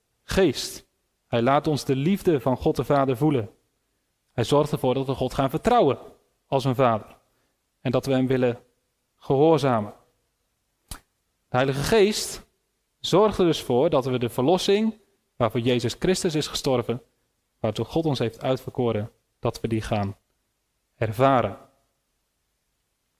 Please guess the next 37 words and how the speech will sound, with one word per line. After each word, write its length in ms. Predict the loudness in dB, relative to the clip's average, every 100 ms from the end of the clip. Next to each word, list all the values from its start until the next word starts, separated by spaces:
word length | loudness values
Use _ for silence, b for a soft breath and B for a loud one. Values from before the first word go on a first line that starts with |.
| -12
En 80 | -4
ik 80 | 0
hoop 180 | 2 2
dat 140 | 2
u 400 | 2 2 -2 -10 -6
dit 120 | -2
herkent. 580 | -2 0 0 0 -8 -20 _ _ _ _ _ _ _ _ _ _
En 140 | -2 0
ik 100 | 4
denk 220 | 4 4
ook 160 | 2
dat 100 | 2
het 100 | 0
avondmaal 420 | 2 2 4 4 4
daar 140 | 4
ook 160 | 2 0
voor 160 | -2
bedoeld 340 | 0 4 2 2
is. 320 | -4 -6 -14 _ _ _ _ _ _ _ _ _ _ -6
En 140 | -2
elke 280 | 0 0 0
dienst 240 | 0 0
weer. 360 | 0 0 -2 -12 _ _ _
Dat 120 | -8
als 140 | -6 -6
je 80 | 0
bezig 400 | 4 4 4 0
bent 200 | 0 0
met 140 | -2
de 100 | 0
Bijbel, 640 | 4 4 4 2 0 -12 _ _ _ _ _ -14
als 140 | -6
je 60 | -4
in 160 | -2
de 60 | -2
kerk 260 | 0 0 2
zit, 380 | 0 0 -6